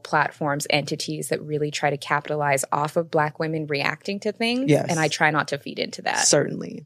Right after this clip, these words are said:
Speaker 2: And it's disgusting. I've had enough.
Speaker 1: Yeah.
Speaker 2: Yep.
Speaker 1: It's hard.
Speaker 2: Yeah.
Speaker 1: Whole media platforms,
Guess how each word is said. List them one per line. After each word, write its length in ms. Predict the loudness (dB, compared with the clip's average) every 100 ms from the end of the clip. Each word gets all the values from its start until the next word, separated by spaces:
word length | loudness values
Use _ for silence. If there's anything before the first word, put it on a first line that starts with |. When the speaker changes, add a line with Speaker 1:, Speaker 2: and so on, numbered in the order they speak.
| 0
Speaker 2:
And 140 | 4
it's 160 | 4 2
disgusting. 520 | 0 0 -2 -2 -2
I've 120 | 0
had 140 | 0 -2
enough. 360 | -6 -12 -14 _
Speaker 1:
Yeah. 400 | -14 -12 -4 4
Speaker 2:
Yep. 260 | 6 6 2
Speaker 1:
It's 160 | -6 -6
hard. 500 | -4 0 0 0 2
Speaker 2:
Yeah. 300 | 2 0 -4 -2
Speaker 1:
Whole 240 | 0 2
media 320 | 0 2 0
platforms, 680 | 2 0 0 -4 -6 -4